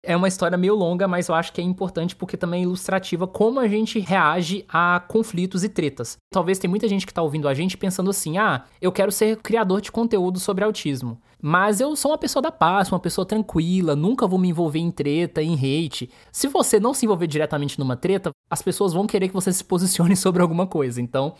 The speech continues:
vamos trabalhar o seguinte caso hipotético. Vamos supor que você atua num projeto. Esse projeto não tem nada a ver com autismo, mas você vê uma pessoa da comunidade que você conhece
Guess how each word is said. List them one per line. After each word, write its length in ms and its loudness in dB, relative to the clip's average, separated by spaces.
vamos 360 0
trabalhar 460 4
o 80 0
seguinte 420 0
caso 380 2
hipotético. 720 -2
Vamos 280 0
supor 280 0
que 80 -6
você 280 0
atua 400 0
num 120 2
projeto. 560 -2
Esse 180 -2
projeto 320 0
não 80 0
tem 100 0
nada 220 2
a 20 4
ver 120 0
com 120 -2
autismo, 600 0
mas 320 2
você 280 2
vê 160 4
uma 160 0
pessoa 320 0
da 80 2
comunidade 720 0
que 100 -4
você 320 0
conhece 840 0